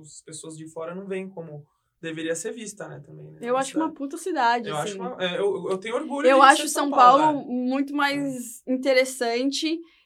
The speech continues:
Speaker 2: e, por exemplo, uma questão de, de cultural e de coisas que vão pra São Paulo, pra cidade, do que Toronto, por exemplo.
Speaker 1: É,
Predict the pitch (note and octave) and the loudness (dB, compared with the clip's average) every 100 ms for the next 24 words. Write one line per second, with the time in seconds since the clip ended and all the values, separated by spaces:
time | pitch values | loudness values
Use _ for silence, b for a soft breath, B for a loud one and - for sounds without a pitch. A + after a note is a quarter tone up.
0 | B - A#3 A3+ A3 A#3+ A#3 A3+ A3 A#3 | B -8 -6 -4 -4 0 0 0 -6 -6
1 | A3+ A3+ - - F3+ - A#3+ A#3+ B3 A#3+ | -8 -8 -14 -16 -18 -14 -4 -2 -2 -4
2 | A#3+ A#3+ G#3+ A3+ G#3+ G3 G#3+ _ _ D#4 | -2 -4 -6 -10 -12 -10 -12 _ _ -2
3 | F4 G#4 F4+ A3+ C#4 C#4 A#3+ A3+ B3+ B3+ | 0 2 4 6 8 6 2 -2 -2 -2
4 | C4+ C#4+ A3+ B3 C#4 D4+ C#4 B3+ B3+ G#3+ | -4 -4 -2 -4 -2 -4 -4 -6 0 2
5 | A3 A#3+ A#3 A#3 G#3+ G3+ G#3 A#3 B3+ C#4 | 2 0 -4 -6 -4 0 0 -2 -4 -6
6 | D4 F4 F#4+ C#4 A#3 - G#3+ G#3 F#3 F3 | -4 -2 -2 -2 -4 -4 -2 -2 -4 -8